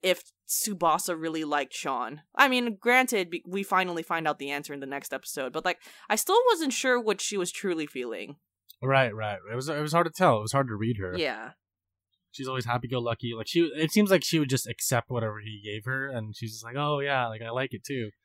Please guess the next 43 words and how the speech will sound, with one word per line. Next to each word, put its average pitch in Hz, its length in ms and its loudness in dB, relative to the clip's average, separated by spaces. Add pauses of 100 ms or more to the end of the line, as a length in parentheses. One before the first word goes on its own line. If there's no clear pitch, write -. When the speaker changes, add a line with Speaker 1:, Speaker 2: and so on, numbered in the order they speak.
(220)
Speaker 1:
Yeah. 285 340 8
Speaker 2:
But 143 140 4
then, 110 240 -8
you 113 140 -6
know, 98 220 -4 (140)
like, 131 200 0
it 147 80 -4
didn't, 170 280 4
if, 160 320 0
in 170 140 6
the 196 60 10
beginning, 233 240 10
it - 20 2
didn't 185 120 2
really 165 120 6
seem 135 180 4
genuine. 156 440 2
It 151 80 0
was 131 100 0
more 135 160 2
like, 117 200 0
"I, 123 200 0 (140)
I 123 80 2
don't 131 160 2
understand." 120 520 0
Speaker 1:
Yes. 160 320 2
Speaker 2:
Because 135 280 2
it 127 100 -8
seems 165 240 0
like 139 140 0
she - 140 -4
hasn't 131 180 0
had 123 80 -2
a 113 80 -6
really 110 260 -8
big, 104 200 -2 (140)
like, 110 160 -10
a, 107 60 -14 (380)
she 170 140 -2
didn't 156 200 -2
really 131 160 -4
have 113 160 -4
a 101 160 -4